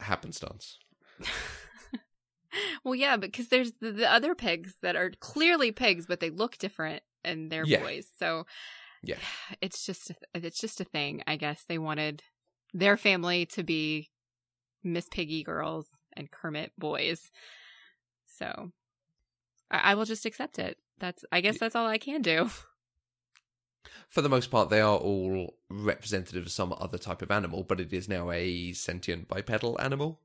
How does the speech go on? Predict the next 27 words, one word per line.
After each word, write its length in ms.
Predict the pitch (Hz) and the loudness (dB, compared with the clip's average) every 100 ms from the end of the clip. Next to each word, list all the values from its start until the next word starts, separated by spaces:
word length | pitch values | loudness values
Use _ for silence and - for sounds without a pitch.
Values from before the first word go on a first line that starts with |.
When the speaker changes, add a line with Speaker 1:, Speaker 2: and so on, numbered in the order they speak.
| - | -6
Speaker 1:
generally. 380 | 143 151 165 156 _ _ _ _ _ _ _ _ _ _ - | -4 -2 -6 -8 _ _ _ _ _ _ _ _ _ _ -10
Um, 420 | 120 120 117 113 113 | -4 0 0 -2 -2
Gonzo's 460 | 104 104 107 101 | 0 2 0 0
the 60 | 101 | 0
only 140 | 101 | 0
one 160 | 98 98 | -2 -2
who's 200 | 104 101 | -4 -4
not. 220 | 107 - _ _ _ _ - | -4 -4 _ _ _ _ -6
Gonzo 300 | 90 92 90 | -4 -2 0
is 80 | 92 | 0
a 80 | 92 | -2
Gonzo. 340 | 95 95 113 180 _ _ _ _ _ - | -2 -2 -2 -6 _ _ _ _ _ -20
<laughs> 600 | - - - _ - 151 | -20 -20 -20 _ -10 -8
Speaker 2:
What 220 | 170 170 | -4 -2
is 140 | 170 170 | -2 -4
a, 100 | 151 - _ - - | -10 -12 _ -16 -6
I 140 | 160 | -4
don't 220 | 160 156 - | -4 -8 -10
understand. 540 | 156 156 - 147 151 _ _ _ _ _ _ _ _ - | -10 -10 -10 -12 -12 _ _ _ _ _ _ _ _ -2
Speaker 1:
Uh, 80 | - - | -2 0
Speaker 2:
He's 200 | 196 - | 0 4
Speaker 1:
no 60 | |
Speaker 2:
a 20 | 220 | 6
Speaker 1:
one 100 | 214 | 6
knows. 200 | 202 - | 4 4
Speaker 2:
sentient 500 | 196 185 - - - | 4 4 2 -8 2
bipedal 640 | 147 151 - 151 156 175 | 4 4 2 2 0 -2